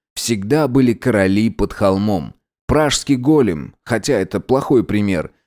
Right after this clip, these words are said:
пропустил свой призыв, всё проспал. Каждый лондонский культ хранил веру, что их конструкты, их тайные духи, их спящие паладины вмешаются, когда минутная стрелка покажет вверх.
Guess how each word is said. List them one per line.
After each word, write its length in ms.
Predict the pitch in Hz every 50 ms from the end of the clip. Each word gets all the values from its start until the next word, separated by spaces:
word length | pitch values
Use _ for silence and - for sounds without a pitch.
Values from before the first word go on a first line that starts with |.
| _ -
пропустил 600 | - 143 131 - 151 151 135 - - 185 156 117
свой 240 | - 127 120 120 104
призыв, 500 | - 113 120 117 110 135 151 120 85 -
всё 220 | - - 127 113
проспал. 680 | - - 113 107 - - - 135 110 90 67 - - _ _ _ _ _ _ _ _ -
Каждый 560 | - 151 156 151 139 131 131 143 131 113 87 -
лондонский 680 | 87 110 139 151 151 139 123 127 123 110 - - 120 101
культ 380 | - - 147 151 139 113 -
хранил 580 | - - - - - 117 107 113 123 131 131 117
веру, 500 | 101 107 139 143 131 107 87 58 - _ _ _ -
что 260 | - - - 127 104
их 560 | - - 135 151 151 139 107 - - - -
конструкты, 960 | - - 101 101 101 - - - 131 143 151 139 117 - - 90 76 - _ _ _
их 220 | - 101 101 - -
тайные 500 | - 143 143 147 139 127 123 120 110 101
духи, 580 | 92 98 143 156 143 - - - 82 - _ _ _ _
их 200 | - 104 107 -
спящие 680 | - - - - 151 147 143 123 - - - 110 110
паладины 580 | 104 - 107 107 107 110 107 131 151 139 120 107
вмешаются, 760 | 101 107 104 92 - - 143 143 139 131 123 110 - 123 101
когда 340 | - 104 101 104 101 107
минутная 560 | 101 104 104 101 113 127 123 - 107 107 101 95
стрелка 500 | - - - 113 135 135 127 - - 101
покажет 640 | - - 90 82 - 113 113 110 98 101 98 - -
вверх. 480 | 95 95 104 120 113 85 - - _